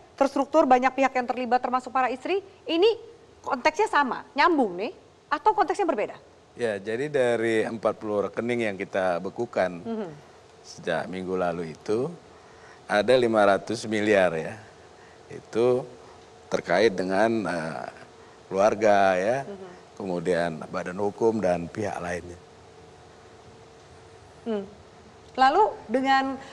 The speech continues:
Speaker 1: adakah kemudian gini, salah satu yang memiliki saham dalam perusahaan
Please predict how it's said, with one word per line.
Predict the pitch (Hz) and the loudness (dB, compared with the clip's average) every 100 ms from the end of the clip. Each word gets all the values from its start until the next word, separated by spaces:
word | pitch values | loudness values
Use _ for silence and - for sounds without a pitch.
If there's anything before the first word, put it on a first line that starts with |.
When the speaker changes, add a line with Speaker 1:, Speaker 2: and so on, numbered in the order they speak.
| - | -2
Speaker 1:
adakah | - 277 302 | 2 4 4
kemudian | 403 285 285 294 | 2 2 4 2
gini, | 226 170 151 - | 2 -4 -10 -14
salah | - 302 311 | 2 6 6
satu | 320 320 320 349 359 359 359 | 6 4 4 4 6 6 6
yang | 285 285 269 269 277 269 262 - | 6 6 6 2 -2 -8 -10 0
memiliki | 277 269 294 302 294 | 2 2 0 -2 -2
saham | 285 254 175 143 147 - - - - - - - | 2 2 0 -6 -8 -20 -20 -20 -20 -20 -8 2
dalam | 240 262 285 | 6 6 4
perusahaan | 233 233 208 196 214 214 226 220 220 | 2 4 4 6 4 6 4 2 -2